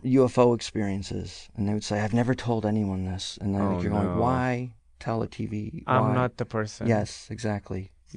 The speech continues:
Speaker 2: Go to
Speaker 1: Talk
Speaker 2: a
Speaker 1: to it.
Speaker 2: therapist.
Speaker 1: Yes. Um,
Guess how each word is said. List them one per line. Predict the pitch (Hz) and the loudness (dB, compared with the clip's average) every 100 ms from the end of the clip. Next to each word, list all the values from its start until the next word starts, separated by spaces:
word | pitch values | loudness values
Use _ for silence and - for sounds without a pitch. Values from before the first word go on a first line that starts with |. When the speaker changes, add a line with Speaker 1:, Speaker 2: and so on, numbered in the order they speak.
| 143 | -10
Speaker 2:
Go | 139 | 0
to | |
Speaker 1:
Talk | 131 131 | 4 4
Speaker 2:
a | - | 4
Speaker 1:
to | - | 0
it. | |
Speaker 2:
therapist. | 117 113 113 | 0 0 -2
Speaker 1:
Yes. | 110 95 - 139 127 - - - - - - - - - | -2 -2 -6 -14 -16 -20 -20 -18 -18 -18 -18 -18 -16 2
Um, | 113 120 117 107 | 6 8 6 2